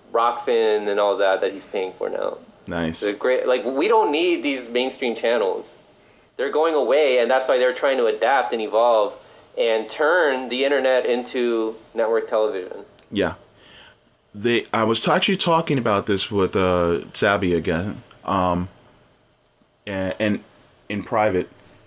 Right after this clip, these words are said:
Speaker 2: but one of the things that I said is that they're trying to steal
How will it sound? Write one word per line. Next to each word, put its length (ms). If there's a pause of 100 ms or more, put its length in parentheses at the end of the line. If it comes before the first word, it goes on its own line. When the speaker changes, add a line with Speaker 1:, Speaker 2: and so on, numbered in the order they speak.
(260)
Speaker 2:
but 160
one 240
of 60
the 120
things 340
that 180
I 180
said 360
is 180
that 260
they're 140
trying 560
to 100
steal 680